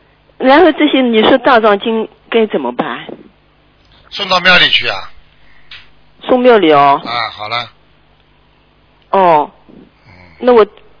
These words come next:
Speaker 1: 我知道了，就送那个他，因为这个房子要卖掉了，然后呢，书房里面
Speaker 2: 不要解释啦，
Speaker 1: 那个书里面
Speaker 2: 你这个人，你以后怎么上天啊？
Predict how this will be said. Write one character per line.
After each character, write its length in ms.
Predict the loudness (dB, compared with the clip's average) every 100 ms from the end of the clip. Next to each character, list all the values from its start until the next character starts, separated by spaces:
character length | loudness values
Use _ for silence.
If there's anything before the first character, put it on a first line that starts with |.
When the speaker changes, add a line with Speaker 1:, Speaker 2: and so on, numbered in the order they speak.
| _ -20 -8
Speaker 1:
我 220 | -2 -2
知 160 | -2 -2
道 100 | 2
了， 80 | 2
就 120 | 0 -4
送 380 | -4 -4 -6 -4
那 80 |
个 120 | -2 -2
他， 240 | -2 -6 -6
因 240 | -2 0
为 80 | 0
这 100 | -2
个 80 | -4
房 180 | -2 -2
子 80 | -2
要 80 |
卖 200 | 0 0
掉 140 | 2 0
了， 100 | 0
然 120 | -2
后 80 | -2
呢， 220 | -4 -4 -6 _ -20 -16
书 240 | -6 -4 0
房 160 | 2
里 140 | 2 0
面 20 |
Speaker 2:
不 60 |
要 200 | 2 2
解 120 | 2 0
释 100 | 2
啦， 0 |
Speaker 1:
那 80 |
个 60 | 2
书 160 | 2 2
里 60 |
面 680 | 2 2 2 2 0 -2 -6
Speaker 2:
你 140 | -12 -10
这 100 | -10
个 120 | -6
人， 260 | -6 -6 -12 -20 -20 -10
你 120 | -6
以 60 |
后 100 | -6 -6
怎 140 | -6
么 80 | -6
上 220 | -4 -4
天 360 | -4 -4 -2 -2
啊？ 260 | -2 -4